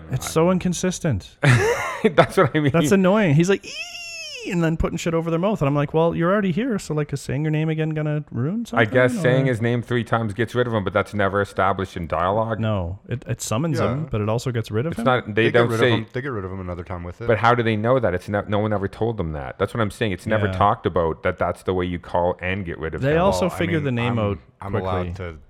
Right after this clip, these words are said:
Speaker 3: to, to think that that's a pretty obvious leap. If I summon you with saying your name three times, if I'm not a complete fucking moron, I'm probably gonna try that first to get rid of
Speaker 2: I'm
Speaker 3: you.
Speaker 2: not saying you
Speaker 1: Yeah,
Speaker 2: wouldn't try
Speaker 1: maybe.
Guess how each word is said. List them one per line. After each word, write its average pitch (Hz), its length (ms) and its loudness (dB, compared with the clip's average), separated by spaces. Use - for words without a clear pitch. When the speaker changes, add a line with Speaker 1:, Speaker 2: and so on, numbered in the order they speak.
Speaker 3:
to, 90 140 -6
to 73 100 -12
think 90 320 -10
that 85 120 -14
that's 85 220 -6
a 85 40 -18
pretty 90 380 -10
obvious 90 500 -8
leap. 95 240 -10
If 101 160 -10
I 104 260 -2
summon 104 440 -6
you 113 160 -6
with 117 260 -10
saying 117 260 -6
your 117 80 -6
name 117 180 -6
three 123 180 -8
times, 131 320 -8
if - 140 -6
I'm 110 160 -2
not 123 140 -2
a 117 40 -2
complete 92 540 -12
fucking 87 340 -10
moron, 87 360 -8
I'm 90 80 -10
probably 92 280 -4
gonna 90 200 -8
try 85 380 -6
that 80 260 -10
first - 480 -14
to 87 80 -16
get 82 100 -14
rid 82 160 -14
of 82 60 -6
Speaker 2:
I'm 123 80 0
Speaker 3:
you. - 20 -2
Speaker 2:
not 139 160 4
saying 131 200 0
you 113 100 2
Speaker 1:
Yeah, 185 60 4
Speaker 2:
wouldn't 139 180 0
try 113 220 6
Speaker 1:
maybe. 92 60 4